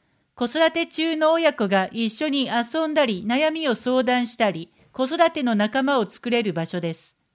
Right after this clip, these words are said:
日時、六月五日、十二日、十九日、二十六日の金曜、いずれも十時から十五時。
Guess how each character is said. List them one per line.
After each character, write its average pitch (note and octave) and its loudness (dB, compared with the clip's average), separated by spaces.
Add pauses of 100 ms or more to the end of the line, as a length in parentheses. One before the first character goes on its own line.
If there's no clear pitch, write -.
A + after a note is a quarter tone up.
(520)
日 D4 -2
時、 F3 -4
六 A#3+ -2
月 C#4+ 0
五 A#3+ -8
日、 C#4 0
十 C#4 -4
二 C#4+ -2
日、 A#3 -2
十 D4 -4
九 C4+ -4
日、 G#3+ -2
二 C#4+ -6
十 B3+ -2
六 G3 -2
日 A3 -2
の G#3+ 0
金 A3 -2
曜、 E3+ -4 (340)
い A#3+ -4
ず C4+ -8
れ D4 4
も C4 -2
十 D#4 -4
時 B3+ -6
か G3+ 0
ら F3 0
十 A3 -4
五 G3 0
時。 D3 -12